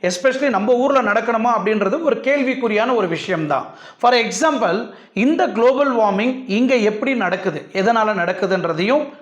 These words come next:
நான் உங்களுக்கு எக்ஸ்பிளைன் பண்றேன். எக்ஸாம்பிள், அஹ், நம்ம வந்து ஒரு குத்துமதிப்பா எடுத்துக்கலாமே, இங்க டூ வீலர்ஸ்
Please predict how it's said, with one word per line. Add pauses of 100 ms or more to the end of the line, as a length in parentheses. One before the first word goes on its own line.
(100)
நான்
உங்களுக்கு
எக்ஸ்பிளைன்
பண்றேன். (100)
எக்ஸாம்பிள்,
அஹ்,
நம்ம
வந்து
ஒரு
குத்துமதிப்பா
எடுத்துக்கலாமே,
இங்க
டூ
வீலர்ஸ்